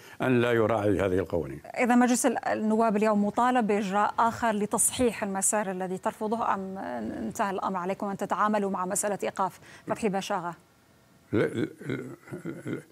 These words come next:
Speaker 1: ليس الع-، ليس العيب أن ال-، الإنسان أن يخطئ، ولكن العيب أن يتمادى في الخطأ. في إمكان مجلس النواب إذا رأى تصويب بعض الأمور أن يقوم بتصويبها، وأعتقد أن هذا الاتجاه الآن اللي عند، لدى غالبية النواب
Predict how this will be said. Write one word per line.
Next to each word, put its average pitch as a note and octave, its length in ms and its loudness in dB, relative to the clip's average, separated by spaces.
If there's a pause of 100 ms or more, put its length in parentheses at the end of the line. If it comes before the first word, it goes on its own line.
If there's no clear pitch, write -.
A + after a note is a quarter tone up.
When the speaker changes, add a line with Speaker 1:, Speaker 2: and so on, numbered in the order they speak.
(160)
Speaker 1:
ليس D3+ 280 2
الع-، D3+ 260 2
ليس D#3 460 2
العيب D3 360 2
أن A2 160 2
ال-، A#2+ 560 -2
الإنسان A#2 340 2
أن C#3 120 2
يخطئ، F3+ 260 0
ولكن A2 220 4
العيب C#3 220 2
أن C#3+ 60 2
يتمادى C#3 400 0
في A2+ 80 -2
الخطأ. C3+ 360 -2 (280)
في A2+ 120 2
إمكان C3+ 260 2
مجلس B2 300 4
النواب G#2+ 280 4
إذا D3 160 2
رأى D3+ 200 2
تصويب C3+ 320 2
بعض G#2+ 180 4
الأمور B2 340 4
أن D3+ 80 2
يقوم D3 260 2
بتصويبها، C#3 500 2 (260)
وأعتقد E3 380 0
أن E3 120 4
هذا E3 180 2
الاتجاه C#3+ 440 2
الآن C3+ 180 2
اللي A#2+ 180 2
عند، A#2 220 2
لدى A2+ 420 2
غالبية G#2 460 2
النواب F#2 320 0